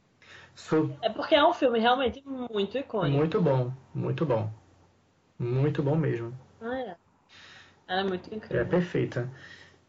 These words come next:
Speaker 1: Eu não sei você, mas quando eu, eu, eu assisti a, é, Todo Mundo Odeia a Chris, eu tinha um crush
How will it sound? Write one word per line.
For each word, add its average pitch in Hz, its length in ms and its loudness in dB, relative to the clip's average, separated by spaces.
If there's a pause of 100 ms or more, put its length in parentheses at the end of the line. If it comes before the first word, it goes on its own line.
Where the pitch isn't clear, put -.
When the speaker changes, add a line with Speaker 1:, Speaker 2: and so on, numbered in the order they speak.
(100)
Speaker 1:
Eu - 140 4
não 415 140 6
sei 294 180 2
você, 311 340 4 (140)
mas 190 360 2
quando 247 220 2
eu, 240 320 6
eu, 196 420 4 (380)
eu - 160 4
assisti 175 360 2
a, 165 60 6
é, 151 500 4
Todo 185 240 4
Mundo 180 240 6
Odeia 156 120 6
a 135 80 0
Chris, 156 760 2 (400)
eu 170 160 4
tinha 190 220 2
um 208 80 2
crush 180 680 2